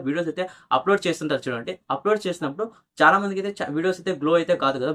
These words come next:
వీడియోస్ గ్లో కావడానికి కారణం ఏంటంటే, ఒక సెట్టింగ్ అయితే ఉంది. ఆ సెట్టింగ్ అంటే ఏంటంటే Chrome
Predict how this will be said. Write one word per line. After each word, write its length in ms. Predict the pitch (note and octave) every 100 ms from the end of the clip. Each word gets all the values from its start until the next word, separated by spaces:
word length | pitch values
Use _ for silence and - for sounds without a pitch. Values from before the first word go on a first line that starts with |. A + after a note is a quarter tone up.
| C#3+
వీడియోస్ 240 | F#3 G3 C#3+
గ్లో 140 | E3 G3
కావడానికి 260 | F#3 F3 D3+
కారణం 200 | D#3+ D3+
ఏంటంటే, 320 | C3+ C3+ F3+ A#3+ - _ _ _ _ D3+
ఒక 120 | D#3 E3+
సెట్టింగ్ 280 | E3 G#3+ G3+
అయితే 120 | F#3+ E3
ఉంది. 140 | B2+ G#2+ -
ఆ 20 | - E3
సెట్టింగ్ 260 | - G#3+ G3
అంటే 100 | F3
ఏంటంటే 280 | D#3+ D#3 G3 - F#3
Chrome 240 | G#3+